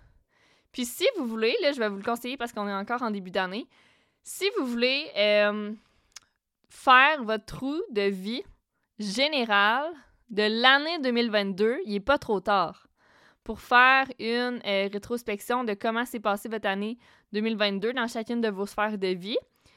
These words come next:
Puis vous pouvez aussi, en même temps, faire une roue de la vie pour l'année deux mille vingt-trois en général aussi. Donc, par exemple, moi, je me suis fixé deux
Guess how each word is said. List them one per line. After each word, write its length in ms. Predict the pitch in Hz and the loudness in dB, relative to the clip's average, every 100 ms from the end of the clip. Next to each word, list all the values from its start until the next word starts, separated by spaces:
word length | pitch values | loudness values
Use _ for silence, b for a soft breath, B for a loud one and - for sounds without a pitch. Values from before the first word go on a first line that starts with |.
| b b - | b b -10
Puis 120 | 220 | -8
vous 140 | 202 | -6
pouvez 440 | 208 - 220 233 - | -8 -8 -4 -4 -2
aussi, 480 | 285 339 - - 277 - | -4 -2 -4 -6 -8 0
en 140 | 262 | 0
même 240 | 254 208 | 2 -2
temps, 240 | 208 214 262 | 0 2 2
faire 300 | - 262 285 | 4 4 4
une 140 | 220 | -2
roue 160 | 220 247 | -6 -6
de 80 | 226 | 0
la 140 | 202 | 0
vie 140 | 208 | -2
pour 220 | 277 226 214 | -4 -2 2
l'année 360 | 226 247 285 | 2 2 -2
deux 140 | 240 233 | -6 -4
mille 160 | 226 | -4
vingt-trois 600 | 214 208 214 - 254 277 - _ _ _ _ _ - | -4 -4 -6 0 0 0 -4 _ _ _ _ _ -4
en 160 | 214 | -2
général 480 | 226 262 254 262 254 | 2 2 2 4 4
aussi. 240 | 233 - 247 | 2 -6 -2
Donc, 240 | 208 214 | -2 0
par 180 | 233 233 | -2 -2
exemple, 480 | 220 220 233 302 277 | -4 0 0 0 -4
moi, 120 | 269 | -6
je 80 | 262 | -4
me 100 | 226 | -8
suis 160 | - | -12
fixé 300 | - - 247 | -20 -8 -6
deux 360 | 202 233 262 | 0 4 4